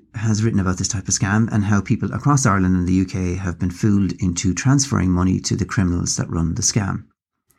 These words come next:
So if your mother or father received this kind of message, how long do you think it would take him or her to know it's a scam? Unless your answer is straight away,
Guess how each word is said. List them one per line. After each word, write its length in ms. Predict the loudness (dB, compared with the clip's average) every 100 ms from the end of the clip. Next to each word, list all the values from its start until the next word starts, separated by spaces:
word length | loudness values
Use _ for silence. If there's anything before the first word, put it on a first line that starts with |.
| -20 _ _ _ _ _ _ _
So 380 | -6 -2 0 0
if 200 | 0 2
your 120 | 4 4
mother 360 | 2 -2 -4 -10 _ _ _ _ -8
or 60 | -6
father 440 | -4 -4 -4 -6 -12 _ _ _ _ _
received 680 | -2 0 2 4 4 2 -2
this 160 | -2 0
kind 260 | 0 2
of 80 | 0
message, 500 | -2 -2 -4 -8 -14 _ _ _
how 300 | -6 0 2
long 320 | 4 4 2
do 80 | 2
you 220 | 4 4
think 400 | 2 -2 -4 -8 -6
it 100 | -2
would 160 | -2
take 420 | 0 0 -2 -6 _
him 280 | 0 2
or 60 | 2
her 260 | 0 -2 -6 _ _ _ _ -4
to 140 | 2
know 420 | 2 2 0 -2 -4
it's 140 | -2
a 40 |
scam? 400 | 0 0 -4 -8 -18 _ _ _ _ _ _ _ _ -6
Unless 380 | 0 2 2 2
your 100 | 2
answer 360 | 2 -2 -6
is 400 | -4 -2 -2 -4 -6
straight 400 | -8 -2 0 0
away, 340 | 2 2 2